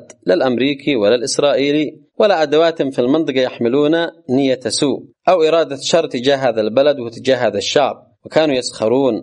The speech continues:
منا من شعاراتنا، من مواقفنا، من نشاطنا التوعوي في هذا البلد. فلذلك تفاجأوا، وكانت مفاجأتهم كبيرة جدًا بالنسبة لنا. تفاجأنا بالتوقيت فقط، وتفاجأنا بطبيعة الأحداث.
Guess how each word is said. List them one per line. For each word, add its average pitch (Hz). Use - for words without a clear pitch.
منا 135
من 95
شعاراتنا، 107
من 92
مواقفنا، 110
من 98
نشاطنا 147
التوعوي 139
في 131
هذا 165
البلد. 156
فلذلك 120
تفاجأوا، 131
وكانت 151
مفاجأتهم 160
كبيرة 123
جدًا 113
بالنسبة 175
لنا. 196
تفاجأنا 196
بالتوقيت 196
فقط، 175
وتفاجأنا 135
بطبيعة 127
الأحداث. 156